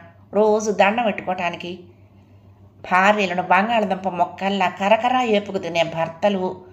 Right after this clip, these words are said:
మన పాడు కళ్ళకు కడతానే ఉంటారు అనుకోకండి. వాళ్ళని ఇక్కడ వదిలేద్దాం. కానీ రాను రాను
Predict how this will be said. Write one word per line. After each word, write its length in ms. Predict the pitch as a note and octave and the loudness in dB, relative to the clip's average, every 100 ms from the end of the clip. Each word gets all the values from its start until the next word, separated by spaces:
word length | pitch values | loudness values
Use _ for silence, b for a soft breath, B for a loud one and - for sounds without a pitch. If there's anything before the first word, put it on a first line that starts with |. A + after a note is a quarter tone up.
| B B - | B B 0
మన 140 | E3 | 0
పాడు 360 | D#3+ F3 G3 B3+ | 2 2 2 2
కళ్ళకు 320 | A#3 G3+ G3 | 0 2 2
కడతానే 520 | G3 F3+ G3+ B3+ B3+ | 2 0 0 -2 -2
ఉంటారు 380 | A#3 A3+ G#3 A3 | -2 0 0 2
అనుకోకండి. 840 | A3 G3 G3+ G3 F#3 F3+ E3+ E3+ - b b b b _ B2+ | 2 2 0 -2 -4 -4 -4 -6 -12 b b b b _ 0
వాళ్ళని 260 | D3 D#3+ | 0 2
ఇక్కడ 200 | D#3+ E3 | 0 0
వదిలేద్దాం. 680 | D#3+ F3 B3 G#3+ F3+ E3 D#3+ - - - - - - | 0 0 -2 0 2 2 0 -8 -20 -20 -20 -20 -4
కానీ 400 | D#3+ E3 E3 F#3 | 4 4 2 -4
రాను 420 | E3 D#3+ D#3+ G3+ | 2 2 4 2
రాను 460 | G3 F3 E3 E3 - | 2 0 0 -2 -4